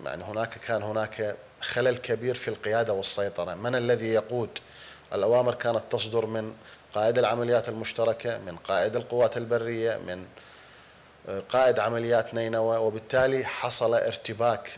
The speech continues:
ألم بالقيادة والسيطرة في تلك المرحلة. أيضًا الموضوع الآخر،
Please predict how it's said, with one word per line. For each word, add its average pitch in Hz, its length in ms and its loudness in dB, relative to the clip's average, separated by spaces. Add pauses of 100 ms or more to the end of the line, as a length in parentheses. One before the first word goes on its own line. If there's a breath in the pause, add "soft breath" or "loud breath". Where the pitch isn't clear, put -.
(160)
ألم 135 500 2
بالقيادة 117 760 2
والسيطرة 113 520 4
في 104 140 -6
تلك 101 240 -8
المرحلة. 90 480 -4 (920 loud breath)
أيضًا 165 240 8
الموضوع 135 560 6
الآخر، 127 600 4